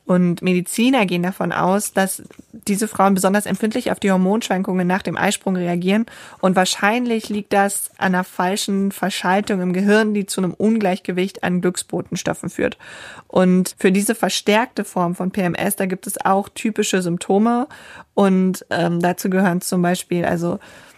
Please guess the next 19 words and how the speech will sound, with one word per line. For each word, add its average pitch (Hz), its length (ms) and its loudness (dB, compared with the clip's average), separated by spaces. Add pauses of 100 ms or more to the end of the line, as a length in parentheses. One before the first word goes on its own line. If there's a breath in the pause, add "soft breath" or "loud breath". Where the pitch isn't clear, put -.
(220 loud breath)
Stimmungsschwankungen, 220 1400 0 (140)
äh, 170 300 6
wirkliche 196 440 -2
Depressionen 220 960 2
oder 180 260 0
das - 460 -6
totale 190 400 0
Gefühl 190 240 -2
von 196 200 -2
Hoffnungslosigkeit, 214 1120 0 (600 loud breath)
äh, 190 160 2
wirklich 233 840 0 (300)
starke 208 840 2 (120)
Aggressionen 208 1040 0
und 185 560 0
Konflikte 208 800 0
mit 185 220 0 (200)
deiner 170 320 0
Familie. 226 840 0